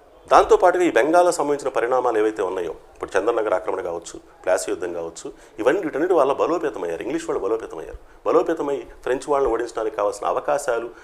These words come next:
ఆ పరిస్థితులు ఏర్పడటం వల్ల కర్ణాటక ప్రాంతంలో జరిగిన యుద్ధంలో ఆ ఫలితం కనిపించింది. కానీ కారణాలు దేంతో ముడిపడి ఉన్నాయి? బెంగాల్తో ముడిపడి ఉన్నాయి. అంటే బెంగాల్లో జరిగినటువంటి రాజకీయ పరిణామాల వల్ల ఇంగ్లీష్ వాళ్ళు బలోపేతమై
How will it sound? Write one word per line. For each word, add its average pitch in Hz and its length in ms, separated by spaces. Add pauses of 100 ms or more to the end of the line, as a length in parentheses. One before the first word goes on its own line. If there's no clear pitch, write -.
(120)
ఆ 90 140
పరిస్థితులు 107 360
ఏర్పడటం 120 340
వల్ల 170 200
కర్ణాటక 196 460
ప్రాంతంలో 160 380
జరిగిన 135 220
యుద్ధంలో 139 300
ఆ - 80
ఫలితం 117 260
కనిపించింది. - 380
కానీ 135 160
కారణాలు 165 340 (220)
దేంతో 147 240
ముడిపడి 143 240
ఉన్నాయి? 135 160 (640)
బెంగాల్తో 90 320
ముడిపడి - 280
ఉన్నాయి. - 140 (300)
అంటే 131 120 (120)
బెంగాల్లో 170 440 (120)
జరిగినటువంటి 147 420
రాజకీయ 139 320
పరిణామాల 117 480
వల్ల 156 80 (100)
ఇంగ్లీష్ 135 260
వాళ్ళు 143 200
బలోపేతమై 127 520